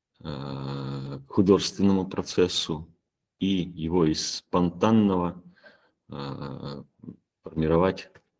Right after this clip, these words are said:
из спонтанного такой управляемый, осознаваемый командный процесс. Вот, соответственно, чем, а, ну, моя цель здесь в отношении вас, служить вам тем, чтобы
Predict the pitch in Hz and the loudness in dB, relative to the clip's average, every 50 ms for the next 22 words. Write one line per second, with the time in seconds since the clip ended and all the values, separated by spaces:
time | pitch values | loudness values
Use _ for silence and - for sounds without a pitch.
0 | _ _ _ _ _ _ _ _ _ _ _ - - - - _ - 85 82 82 | _ _ _ _ _ _ _ _ _ _ _ -16 -16 -16 -4 _ 2 2 2 2
1 | 82 - 101 104 107 101 92 82 76 73 - - - - 76 73 73 - 82 82 | 4 4 4 6 6 6 6 4 0 -2 -6 -8 -6 -2 -2 -2 -2 -2 0 0
2 | 78 73 87 92 98 104 104 101 95 92 90 87 82 82 82 - 80 - - 80 | 2 4 6 6 6 6 6 6 6 4 4 2 0 -2 -8 -10 -12 -8 -8 -8
3 | 73 - 85 76 73 69 78 90 98 101 95 92 90 85 82 80 82 87 - _ | -6 -4 -2 -2 -2 0 0 2 2 2 2 2 2 0 0 -2 -4 -8 -16 _
4 | - - - 78 76 78 80 67 78 78 71 71 - _ _ 71 71 - - - | -10 -8 -6 -4 -2 -2 -4 -4 -4 -6 -6 -6 -10 _ _ -14 -14 -14 -14 -14
5 | 67 65 - - - _ _ _ _ _ _ _ _ _ _ _ _ _ _ _ | -14 -14 -14 -16 -18 _ _ _ _ _ _ _ _ _ _ _ _ _ _ _
6 | _ _ _ _ _ _ _ _ _ _ _ _ _ _ _ _ _ _ _ _ | _ _ _ _ _ _ _ _ _ _ _ _ _ _ _ _ _ _ _ _
7 | - 85 82 - - 85 85 - 101 101 - - - 82 - - - 110 101 101 | -4 -4 -2 -2 -4 -4 0 2 2 2 2 0 -4 -4 -4 0 2 2 2 2
8 | 101 - - - - - - - _ _ _ _ _ _ _ _ _ _ _ _ | 0 -4 -12 -20 -20 -20 -20 -20 _ _ _ _ _ _ _ _ _ _ _ _
9 | _ - 78 73 73 73 73 73 73 73 - _ _ _ _ _ _ _ 85 87 | _ -14 -12 -10 -8 -8 -8 -10 -10 -12 -16 _ _ _ _ _ _ _ -6 -4
10 | 82 82 85 - - - - _ _ _ 82 82 90 90 85 85 80 76 85 - | -4 -4 -6 -8 -12 -18 -20 _ _ _ 0 2 4 4 4 4 4 2 -2 -4
11 | - 107 104 113 120 - - _ _ _ _ _ _ _ _ - 85 80 - - | 2 2 4 4 2 -4 -10 _ _ _ _ _ _ _ _ -8 -8 -8 -12 -10
12 | 120 85 85 95 87 - - 85 - 85 82 - - - 90 85 82 80 78 78 | -6 -4 -4 -4 -4 -6 -12 -6 -4 -4 -4 -2 -2 -2 0 2 2 2 0 0
13 | 78 78 76 73 - - - _ _ _ _ _ _ _ _ _ _ _ 95 82 | -2 -4 -4 -4 -8 -12 -18 _ _ _ _ _ _ _ _ _ _ _ -8 -4
14 | 82 87 80 82 82 80 76 76 - 104 98 110 107 - - - 82 76 80 78 | -4 -4 -4 -2 -2 -2 -2 0 2 2 2 2 2 -4 -8 -8 -4 -4 -4 -4
15 | 78 82 | -4 -8